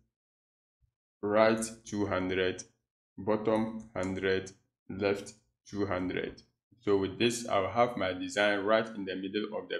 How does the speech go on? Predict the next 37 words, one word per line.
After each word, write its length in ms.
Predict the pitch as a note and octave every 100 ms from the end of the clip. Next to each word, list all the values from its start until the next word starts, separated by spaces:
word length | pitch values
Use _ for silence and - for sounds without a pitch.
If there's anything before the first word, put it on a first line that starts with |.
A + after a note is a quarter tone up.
| -
page. 400 | G2+ G2 - - _ _ _ -
Next, 420 | G#2+ A#2+ B2 -
I 140 | A2
go 180 | G#2 C#3
over 240 | B2+ A2+ A#2
to 380 | A2+ G2 F#2+ G2
widgets, 520 | A#2 A2+ A#2 C#3+ - - _ _ _ _
and 80 | A2
I'm 120 | G2
going 180 | A2+ C3+
to 120 | G#2
go 120 | G#2
ahead 320 | A2 G2 G#2 G#2
and 360 | G#2 F#2+ F#2
drag 300 | G2+ G#2+ A2+
in 140 | G2+ G2
an 200 | F#2+ -
image 420 | G#2+ A2 A2 A2 - _ _ _ _
widget 440 | G2 G2 G#2 G#2+ -
here. 420 | G2 G2 - - - _ _ _ _ _ _ _ _ _ _ _ _ _ _
I 140 | G#2+ F#2
choose 360 | - C3 -
an 200 | G2+ F#2
image. 600 | G#2+ A2+ C3 - - - _ _ _ _ _ _
I 80 | G2+
have 260 | F#2+ C3 C3
my 220 | G#2 G2+
image 340 | A#2 A#2 A#2+
right 220 | G#2+ G#2+ G#2+
here. 300 | G2+ G2+ G2 G2
I'll 140 | F#2+
just 220 | A#2 A#2
go 60 | A2
ahead 340 | G2+ G2+ G2+ -
and 160 | F#2+
drag 300 | F#2 G2+ A2
it 180 | G2 -